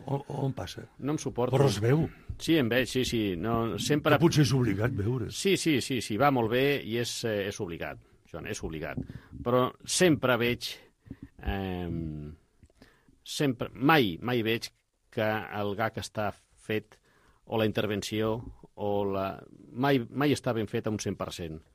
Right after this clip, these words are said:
Speaker 2: Sempre... Amb això soc molt àcid i molt autocrític. Ostres, sempre hi ha un, "Ostres, aquí per què no he vist això? Per què no vaig fer aquest gest?" I el van donar per bo. O aquí,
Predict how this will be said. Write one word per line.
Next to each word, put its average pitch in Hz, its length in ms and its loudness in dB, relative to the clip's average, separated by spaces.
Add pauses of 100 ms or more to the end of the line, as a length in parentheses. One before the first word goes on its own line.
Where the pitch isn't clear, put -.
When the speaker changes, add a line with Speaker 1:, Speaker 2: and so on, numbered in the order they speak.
(220)
Speaker 2:
Sempre... 131 380 -2 (960)
Amb 135 80 -2
això 151 180 -2
soc 151 160 -2
molt 131 180 6
àcid 131 300 -2
i 113 80 -6
molt 110 640 -4
autocrític. 113 640 -4
Ostres, 90 380 -12
sempre 120 300 -4
hi 113 60 -2
ha 113 60 0
un, 107 180 -2 (600)
"Ostres, - 240 -10
aquí 165 240 -4
per 139 180 0
què 170 140 2
no 156 80 6
he 160 80 2
vist 147 320 -2
això? 107 240 -10
Per 143 160 -4
què 180 80 0
no 180 100 4
vaig 160 220 0
fer 147 140 0
aquest 110 200 -6
gest?" 107 280 -6 (420)
I 147 80 2
el 139 80 4
van 156 100 6
donar 139 200 2
per 120 120 -2
bo. 107 200 -4 (840)
O 127 80 0
aquí, 175 380 0